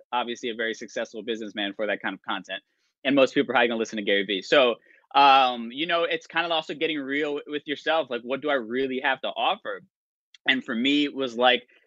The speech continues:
tapping into something that, af-, you know, growing up in life was one of my, one of my biggest insecurities. Um,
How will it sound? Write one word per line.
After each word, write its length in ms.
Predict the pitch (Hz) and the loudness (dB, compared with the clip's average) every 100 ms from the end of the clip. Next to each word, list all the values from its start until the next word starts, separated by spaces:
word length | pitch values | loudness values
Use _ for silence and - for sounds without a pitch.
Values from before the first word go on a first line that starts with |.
| _ | _
tapping 360 | - 151 151 160 | 2 2 2 -2
into 260 | 156 151 139 | -4 -6 -6
something 400 | 156 135 151 139 | -6 -4 -4 0
that, 200 | 135 - | 0 0
af-, 160 | 139 127 _ | -4 -4 _
you 120 | 143 139 | -10 -8
know, 100 | 123 | -2
growing 300 | 139 135 135 | 0 0 0
up 160 | 135 | -2
in 100 | 131 | -4
life 180 | 123 127 | -4 -4
was 140 | 123 120 | -8 -8
one 100 | 120 | -6
of 80 | |
my, 260 | 123 120 117 - | 0 2 0 -4
one 180 | 131 127 | -8 -4
of 60 | 127 | -2
my 120 | 123 | -2
biggest 340 | 117 123 120 - | 0 -2 -2 -4
insecurities. 920 | 120 - - 156 190 117 107 131 - _ _ _ | -6 -8 2 6 6 4 -2 -6 -16 _ _ _
Um, 500 | 127 123 117 113 | 6 6 6 0